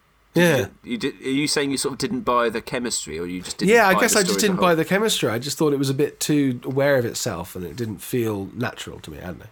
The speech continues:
Speaker 1: I guess.
Speaker 2: Hmm.
Speaker 1: Um,
Speaker 2: Have you seen The Ice Storm?
Speaker 1: Yeah.
Speaker 2: Yeah. Okay. That's good. Although I find
Speaker 1: Yes.
Speaker 2: it really disturbing.
Speaker 1: It's,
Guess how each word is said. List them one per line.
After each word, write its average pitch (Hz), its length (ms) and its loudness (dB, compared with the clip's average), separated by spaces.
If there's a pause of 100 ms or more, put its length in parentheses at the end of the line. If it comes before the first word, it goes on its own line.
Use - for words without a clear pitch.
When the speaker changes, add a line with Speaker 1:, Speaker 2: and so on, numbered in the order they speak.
(100)
Speaker 1:
I - 40 -18
guess. 117 160 -10
Speaker 2:
Hmm. 104 160 -6 (520)
Speaker 1:
Um, 147 280 4 (300)
Speaker 2:
Have - 80 -12
you 123 80 2
seen 131 200 2
The 117 120 2
Ice 127 200 2
Storm? - 460 -6 (680)
Speaker 1:
Yeah. 151 320 2 (400)
Speaker 2:
Yeah. 95 240 -4 (400)
Okay. - 120 -18 (460)
That's - 180 -8
good. 85 240 -4 (160)
Although 92 220 -2
I 87 60 0
find 170 200 2
Speaker 1:
Yes. 92 140 -2
Speaker 2:
it 101 40 0
really 92 180 -2
disturbing. 90 480 -2
Speaker 1:
It's, - 180 -4